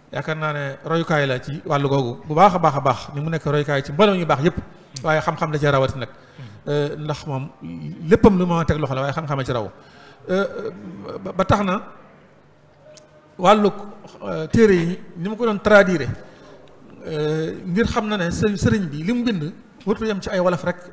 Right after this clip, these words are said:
wala ay arab kese, wante mbooleem langue yi ñi nga xam ne dañuy làkk ak langue bu ñu mën a jël,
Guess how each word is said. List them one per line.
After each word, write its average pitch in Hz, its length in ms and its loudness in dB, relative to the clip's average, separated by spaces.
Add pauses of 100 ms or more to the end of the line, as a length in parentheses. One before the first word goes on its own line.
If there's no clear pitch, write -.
wala 180 160 -2
ay 175 80 -4
arab 156 240 0
kese, 151 180 -6 (520)
wante 208 300 4 (680)
mbooleem 226 360 4
langue 196 380 4
yi 165 100 -2
ñi 196 100 0
nga 208 60 -2
xam 202 160 -2
ne 175 80 -2
dañuy 175 480 -6
làkk 175 260 -2
ak 165 100 -4 (160)
langue 180 360 -2
bu 180 80 -4
ñu 226 60 0
mën 226 120 4
a 202 40 4
jël, 165 180 0